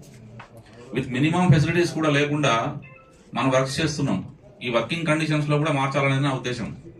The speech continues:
ఇన్ని చోట్ల కనీసం గవర్నమెంట్ ఆఫీసుల్లో మహిళా అధికారులకు టాయిలెట్స్ ఉండవు, ఆఫీసర్లో కూర్చోవడానికి కుర్చీ లేని పరిస్థితులు కూడా ఉన్నాయి. So మనం ఏ పాటికి డిఏలు, శాలరీలు వీటి మాట ప్రధానమైనదే, నేను కాదనను.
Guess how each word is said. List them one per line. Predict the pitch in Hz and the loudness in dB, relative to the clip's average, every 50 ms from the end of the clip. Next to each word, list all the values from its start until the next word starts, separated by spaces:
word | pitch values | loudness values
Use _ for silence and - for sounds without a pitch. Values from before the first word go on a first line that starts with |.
| - - - - - - _ _ _ _ - - - - - - - - - - - - - - - - - _ _ - - - - - - - - - - - - - - - - - - - - - - - - - | -20 -20 -20 -20 -20 -20 _ _ _ _ -20 -20 -20 -20 -20 -20 -20 -20 -20 -20 -20 -20 -20 -20 -20 -20 -20 _ _ -20 -20 -20 -20 -20 -20 -20 -20 -20 -20 -20 -20 -20 -20 -20 -20 -20 -20 -20 -20 -20 -20 -20 -18 -14
ఇన్ని | - - - 151 185 | -10 -6 -4 -2 0
చోట్ల | 190 190 190 190 180 | 0 2 2 0 2
కనీసం | - 151 156 180 196 196 208 202 196 185 - - - - - - - - - - - 202 214 | 2 2 4 4 4 4 4 2 2 0 -2 -6 -12 -18 -20 -20 -20 -20 -20 -18 -6 -2 0
గవర్నమెంట్ | 123 143 160 175 175 185 | 2 2 2 2 0 2
ఆఫీసుల్లో | 180 170 - 147 - 143 151 151 147 143 147 170 - | 0 0 0 -2 -4 -4 -2 0 2 2 2 2 0
మహిళా | 151 139 131 127 131 135 151 165 165 | -2 -4 -2 -2 0 2 2 4 4
అధికారులకు | 160 151 151 147 151 147 143 139 135 131 | 4 2 2 0 0 0 0 0 -2 -2
టాయిలెట్స్ | 127 127 - - 139 147 147 143 147 - 139 | -2 0 0 2 2 2 2 0 0 -4 -4
ఉండవు, | 131 123 120 120 120 127 135 139 135 131 - - - - - - - - - - - - | -4 -4 -4 -4 -2 -2 -2 -2 -4 -6 -8 -12 -18 -20 -20 -20 -20 -20 -20 -20 -8 -2
ఆఫీసర్లో | - - - - - 147 147 143 139 | 0 2 4 4 4 4 4 4 2
కూర్చోవడానికి | - 127 135 139 143 143 139 135 135 135 143 | 2 0 0 2 2 4 4 4 2 0 -2
కుర్చీ | 139 - - 160 | -4 -4 -4 -4
లేని | 156 151 151 143 | -2 -2 -2 -2
పరిస్థితులు | 143 139 135 - - 131 123 | -4 -4 -4 -6 -8 -6 -2
కూడా | 127 139 143 | 0 0 0
ఉన్నాయి. | 135 113 95 85 - - - - - - - - - - - - - - - - - - - 143 | 0 -2 -4 -4 -6 -10 -16 -20 -20 -20 -20 -20 -20 -20 -20 -20 -20 -20 -20 -20 -20 -6 -4 -2
So | |
మనం | 135 139 143 139 | 2 2 4 4
ఏ | 135 143 151 | 4 4 4
పాటికి | 147 160 160 151 - 151 - | 4 2 2 2 0 -2 -2
డిఏలు, | 104 139 139 139 147 147 147 147 139 143 143 143 139 | 0 0 2 4 6 6 6 4 4 4 2 2 2
శాలరీలు | - - 135 131 135 139 143 143 139 139 | 2 2 2 2 4 4 4 2 2 2
వీటి | 135 139 139 143 | 2 2 2 2
మాట | 139 135 135 135 - 143 | 0 -2 -2 -2 -4 -6
ప్రధానమైనదే, | 139 131 156 170 170 175 170 165 147 - - - 92 | -2 0 0 0 0 -2 -2 -2 -2 -4 -4 -4 -6
నేను | 110 120 123 | -6 -8 -4
కాదనను. | - 131 127 123 123 - 101 95 - | -2 0 0 0 0 -2 -4 -6 -8